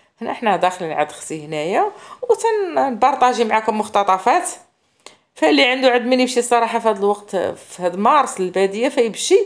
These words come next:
والله ما تسخاو تجيو، بالله زعما كاين ما تسخاوش نهائيا تجيو من هذاك الخيرات والربعان والدنيا زينه والجو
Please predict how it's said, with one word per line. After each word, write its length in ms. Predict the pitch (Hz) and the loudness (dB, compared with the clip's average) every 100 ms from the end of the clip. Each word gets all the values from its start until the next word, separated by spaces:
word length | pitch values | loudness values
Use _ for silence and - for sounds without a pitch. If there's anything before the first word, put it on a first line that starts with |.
| - - _ _ _ _ - | -2 -20 _ _ _ _ -2
والله 240 | 233 285 | 2 2
ما 120 | 277 | 2
تسخاو 360 | 294 - 247 247 | -2 0 0 0
تجيو، 260 | 170 202 | 0 2
بالله 340 | 202 226 202 170 | 2 2 2 0
زعما 280 | 160 196 220 | 0 0 0
كاين 200 | 240 220 | 0 -2
ما 80 | |
تسخاوش 400 | 214 - 285 285 | -4 -2 -2 0
نهائيا 420 | 208 202 294 214 208 | -2 -2 -2 -2 -4
تجيو 220 | 170 220 | -4 -4
من 80 | 202 | 0
هذاك 280 | 185 196 185 | 0 -2 -6
الخيرات 760 | - 214 180 190 226 220 214 | -4 0 2 4 4 2 0
والربعان 680 | 160 160 160 175 240 233 202 | -4 -2 0 2 4 2 2
والدنيا 800 | 165 160 160 165 180 - 208 190 | 0 -4 -6 -6 -6 -4 0 0
زينه 480 | 170 190 277 208 185 | -2 -4 -2 0 0
والجو 500 | 175 170 180 330 | -2 -4 0 2